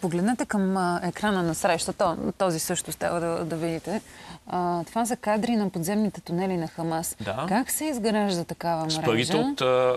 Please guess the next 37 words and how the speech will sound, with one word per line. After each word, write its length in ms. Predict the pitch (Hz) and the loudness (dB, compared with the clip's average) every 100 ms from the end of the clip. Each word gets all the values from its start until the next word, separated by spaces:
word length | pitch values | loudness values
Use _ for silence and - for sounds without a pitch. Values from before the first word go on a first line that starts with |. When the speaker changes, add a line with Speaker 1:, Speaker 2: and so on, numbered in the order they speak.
| 120 | 2
Speaker 2:
Европейската 520 | 107 92 123 196 175 | 2 4 2 4 4
Speaker 1:
А. 40 | 120 | 4
Speaker 2:
общност 280 | - 139 | 2 -2
и 40 | 117 | 0
други 580 | 104 120 120 117 113 104 | 2 2 2 4 2 2
организации, 520 | 101 98 95 113 - | 0 2 2 2 0
които 180 | 117 120 | -2 -4
помагат 440 | - 104 110 113 117 | 0 2 4 2 0
на 540 | 117 113 117 113 113 - | 0 2 0 0 -2 -2
населението 680 | 110 101 110 117 117 113 110 | -4 -2 0 0 0 -2 -2
в, 160 | - | -4
а, 320 | 110 110 110 | -6 -6 -6
Газа. 300 | 107 117 98 | -4 -2 0
Speaker 1:
Ама 160 | 196 190 | 0 -2
доколкото 460 | 180 220 226 247 214 | -2 -2 -4 -4 -4
разбирам, 420 | 175 214 247 233 | -2 0 0 0
те, 300 | 220 226 185 - | -2 -4 -6 -8
те, 560 | 208 226 233 233 226 - | -4 -2 0 0 -2 -4
а, 320 | 196 185 180 175 | -4 -4 -4 -4
взимат 400 | 180 202 233 208 | -2 0 0 0
и 40 | |
някакви 280 | 208 220 208 | -2 -2 -2
данъци 520 | 170 202 226 214 - | 0 2 2 0 -2
от 100 | 196 - _ - | -4 -8 _ -4
цивилното 500 | 190 202 233 208 180 | 0 2 2 0 -2
население. 380 | 165 170 170 | -2 0 0
Speaker 2:
Много 180 | 85 80 | 2 2
вероятно. 520 | 98 127 139 87 82 78 - 110 | 4 4 4 2 -2 -8 -8 -2
Много 220 | 123 98 | 0 2
вероятно. 400 | 87 95 110 123 | 2 0 0 -2
Вижте, 200 | - 113 | -2 -4
цивилното 420 | - 131 190 165 | 0 2 2 2
население 460 | 123 120 131 143 117 | 0 2 0 2 0
в 160 | 95 78 | 0 2
Газа 260 | 113 123 | 2 2
е 40 | 127 | -2
пленено. 520 | - 120 117 104 | 0 0 2 2